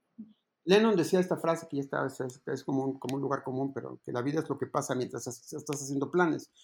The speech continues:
Yo pienso que es cierto. Entonces yo digo que empecemos a planear menos y a hacer más cosas. Si tienes alguna sensación de que tu marido no es lo mejor que te ha pasado,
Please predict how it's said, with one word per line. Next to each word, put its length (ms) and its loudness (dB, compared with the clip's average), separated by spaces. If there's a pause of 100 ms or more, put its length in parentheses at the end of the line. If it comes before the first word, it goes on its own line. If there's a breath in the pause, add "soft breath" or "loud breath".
(220 soft breath)
Yo 80 -2
pienso 200 -2
que 80 -2
es 80 -4
cierto. 380 -4 (580)
Entonces 280 -2
yo 80 6
digo 220 4
que 280 -2 (360)
empecemos 400 2
a 80 4
planear 360 4
menos 520 6
y 60 0
a 60 2
hacer 220 0
más 340 0
cosas. 580 -14 (640)
Si 460 -6 (260)
tienes 320 6
alguna 440 8
sensación 840 4
de 80 2
que 140 0
tu 160 -2
marido 760 2 (400)
no 320 6
es 140 4
lo 80 4
mejor 260 0
que 100 0
te 120 2
ha 140 2
pasado, 580 0